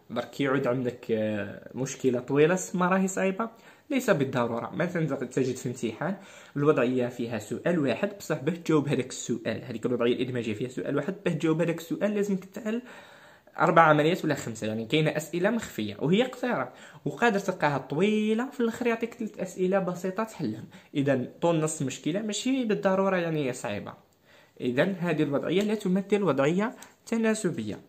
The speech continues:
وهذه يعني تق-، من، نقدروا نجبدوها من الحياة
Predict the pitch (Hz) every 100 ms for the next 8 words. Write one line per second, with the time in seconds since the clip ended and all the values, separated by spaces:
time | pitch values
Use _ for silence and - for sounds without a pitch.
0 | - _ - - - _ _ _ 147 147
1 | 147 175 175 180 143 143 139 127 127 127
2 | - 143 151 175 160 165 170 - 151